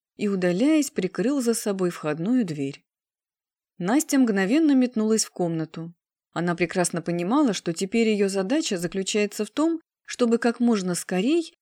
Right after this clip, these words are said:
пока мама не очухалась и не передумала, выскочить на улицу. Но та тут же вошла следом за дочерью – и пристально уставилась на неё. "Мам, ты чего?" не удержалась Настя.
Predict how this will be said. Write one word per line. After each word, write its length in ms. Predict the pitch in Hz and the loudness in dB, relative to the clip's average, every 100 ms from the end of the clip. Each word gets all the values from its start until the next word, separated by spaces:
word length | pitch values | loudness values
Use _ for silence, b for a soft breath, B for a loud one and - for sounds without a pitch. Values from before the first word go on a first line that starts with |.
| _ | _
пока 240 | 202 196 262 | -6 0 4
мама 280 | 269 180 | 4 2
не 120 | 175 190 | 0 -2
очухалась 640 | 196 214 185 160 160 - | -4 -4 -2 -2 -2 -2
и 80 | 185 | -2
не 160 | 170 | -4
передумала, 680 | 165 170 196 339 269 165 147 _ _ | -2 -2 0 0 0 -2 -8 _ _
выскочить 600 | - 233 320 269 - 233 | -4 0 0 0 0 -2
на 160 | 214 220 | 0 0
улицу. 580 | 202 156 143 - 160 170 _ _ _ _ - | 0 -2 -6 -10 -12 -14 _ _ _ _ -6
Но 200 | 190 190 | -2 -2
та 340 | - 240 320 | 0 0 0
тут 300 | 330 262 254 | 0 -2 0
же 120 | 254 | 0
вошла 400 | 269 269 - 226 | 0 0 0 0
следом 420 | 226 214 202 202 202 | 0 0 -2 0 0
за 140 | 254 | 0
дочерью – 640 | 220 165 - 165 160 156 - _ - | 0 -2 -2 -6 -6 -8 -12 _ -8
и 80 | 175 | -6
пристально 600 | 180 220 302 - 247 254 | -2 -2 0 0 2 2
уставилась 680 | 262 - 190 151 147 147 147 | 0 -2 -2 -2 -2 -4 -4
на 80 | |
неё. 420 | 151 151 147 143 156 _ _ _ _ _ _ _ _ _ _ - | -4 -4 -6 -8 -10 _ _ _ _ _ _ _ _ _ _ -2
"Мам, 300 | 233 262 196 | 4 4 4
ты 120 | 240 | -2
чего?" 540 | 233 330 320 226 151 - _ _ - | 0 2 2 2 0 -6 _ _ -6
не 140 | 170 | -4
удержалась 580 | 170 175 180 165 156 - | -2 -2 -2 -2 -4 -4
Настя. 440 | 226 160 - - | -2 -2 -6 -14